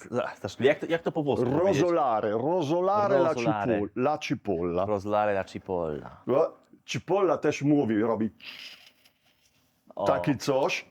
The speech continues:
Speaker 2: to patrz oczy i uszy. Czyli są, wiesz, i
Speaker 1: Tak.
Speaker 2: nos.
Speaker 1: I nos przede
Speaker 2: Wszystko
Speaker 1: wszystkim.
Speaker 2: działa. I,
Speaker 1: Wszystko
Speaker 2: i,
Speaker 1: działa.
Speaker 2: i, i ruchy. Tak, wszystko działa.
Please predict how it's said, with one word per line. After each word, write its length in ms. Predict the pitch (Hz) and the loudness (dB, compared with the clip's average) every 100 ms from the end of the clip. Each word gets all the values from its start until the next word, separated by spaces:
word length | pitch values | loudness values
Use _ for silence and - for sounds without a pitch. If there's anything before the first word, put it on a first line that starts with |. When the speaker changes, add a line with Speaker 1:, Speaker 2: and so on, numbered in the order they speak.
| - | -2
Speaker 2:
to 160 | 123 - - | -2 0 0
patrz 320 | 196 - - - | 0 0 -10 0
oczy 600 | 147 147 147 214 254 - _ 277 | 2 4 2 0 0 -4 _ -2
i 160 | 294 - | 0 2
uszy. 500 | 165 - - 101 85 - - - | 2 2 0 -2 -4 -16 -20 -6
Czyli 240 | 135 139 | 0 0
są, 320 | 135 143 143 - - - | 0 0 0 -2 -10 -2
wiesz, 360 | 120 87 - - - - - - - _ | -2 -2 -8 -16 -20 -20 -18 -16 -18 _
i 40 | 160 | 0
Speaker 1:
Tak. 100 | 170 | 2
Speaker 2:
nos. 440 | 143 95 - - | 0 -2 -8 -6
Speaker 1:
I 100 | 117 | -2
nos 240 | 120 110 - | 2 2 0
przede 180 | 110 104 | 0 0
Speaker 2:
Wszystko 180 | 165 | 2
Speaker 1:
wszystkim. 260 | 139 165 147 | 0 2 2
Speaker 2:
działa. 260 | 120 104 104 | 4 2 2
I, 40 | |
Speaker 1:
Wszystko 360 | 156 156 - 143 | 2 2 2 2
Speaker 2:
i, 60 | 170 170 165 165 | 4 2 2 0
Speaker 1:
działa. 240 | 127 - 175 | -2 0 4
Speaker 2:
i, 600 | 185 185 180 175 180 180 | 6 4 4 2 2 2
i 40 | |
ruchy. 420 | 185 165 - 98 - - - - 151 | 2 0 -2 -6 -8 -20 -16 -10 -2
Tak, 260 | 170 196 - | 0 0 0
wszystko 440 | 240 240 - 220 | -2 -2 0 0
działa. 360 | 147 95 85 | 2 2 -2